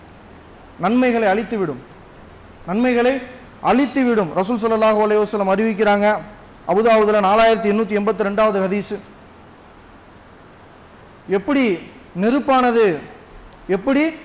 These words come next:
நெருப்பானது ஒரு நெருப்பு, விறக எரிக்குமோ, நெருப்பானது எப்படி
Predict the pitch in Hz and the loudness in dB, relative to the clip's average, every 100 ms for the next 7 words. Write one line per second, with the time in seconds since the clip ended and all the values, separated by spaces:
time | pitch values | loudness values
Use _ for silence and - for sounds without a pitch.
0 | - - 180 240 302 285 277 269 254 226 | -20 -8 -2 0 2 2 2 2 4 2
1 | 160 - - - - 180 226 220 202 - | 0 -8 -20 -20 -6 -2 0 -2 -4 -16
2 | - 196 226 285 208 196 214 285 285 254 | -10 -4 -4 -4 -6 -2 0 2 2 2
3 | 180 - - - - - - 175 226 254 | 0 -4 -18 -20 -20 -20 -14 -6 -4 -2
4 | 262 233 226 147 120 - - - 196 240 | -2 0 0 -2 -10 -20 -20 -8 -4 -2
5 | 262 262 247 233 247 | 0 0 0 -2 -2